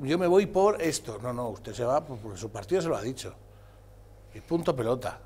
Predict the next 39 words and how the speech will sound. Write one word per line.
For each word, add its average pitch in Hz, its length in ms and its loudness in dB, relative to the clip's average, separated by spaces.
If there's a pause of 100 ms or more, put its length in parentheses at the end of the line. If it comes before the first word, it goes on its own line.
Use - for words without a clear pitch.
no 131 100 -2
hay 156 140 4
otra, 165 280 2
no 139 140 -6
hay 156 100 -2
otra 156 240 -2
película. 120 500 -4 (800)
Que - 100 -16
si - 100 -8
usted 127 180 -6
está 151 160 0
embarazada, 143 580 2 (240)
si - 100 -16
a - 20 -12
usted 131 160 -6
le 131 100 0
duele 135 220 2
la 135 120 2
espalda 123 480 2 (340)
o - 80 -8
si - 100 -4
tiene 123 200 -6
alguna 135 300 -2
excusa, 143 380 0 (280)
pues 120 160 -6
eso 131 100 -2
será 151 220 6
problema 127 400 0
entre 107 200 -12
usted 190 320 2 (120)
y 131 120 -4
su - 160 -4
médico 151 340 2
de 160 100 6
cabecera, 151 400 2
que 117 140 -6
es, - 180 -10
entiendo 139 640 0 (400)
que 123 320 4